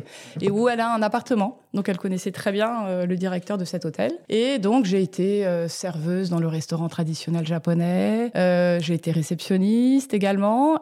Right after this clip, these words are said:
Speaker 2: Et puis surtout, il y avait un festival de jazz, euh, mondial,
Speaker 1: Hmm.
Speaker 2: vraiment, euh, très réputé au Japon, euh, avec des artistes comme, euh, B B King, euh,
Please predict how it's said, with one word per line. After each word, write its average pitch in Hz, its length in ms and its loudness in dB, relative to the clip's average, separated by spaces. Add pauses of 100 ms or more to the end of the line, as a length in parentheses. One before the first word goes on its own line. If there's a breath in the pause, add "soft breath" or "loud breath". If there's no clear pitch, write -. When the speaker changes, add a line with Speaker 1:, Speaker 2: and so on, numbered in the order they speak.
Speaker 2:
Et 196 120 2
puis - 160 -2
surtout, 269 800 0
il 233 60 2
y 202 60 2
avait 185 120 2
un 196 100 2
festival 226 560 -2
de 190 180 0
jazz, 202 440 0
euh, 160 380 -4
mondial, 196 520 2
Speaker 1:
Hmm. 196 60 2
Speaker 2:
vraiment, 175 460 0
euh, 156 180 0
très 247 240 -2
réputé 208 320 -2
au 196 80 2
Japon, 185 380 -2 (120)
euh, 196 500 4
avec 185 220 2
des 180 180 0
artistes - 440 -6
comme, 180 220 4
euh, 165 200 2
B 180 180 2
B 170 140 2
King, 180 720 -2
euh, 165 360 -2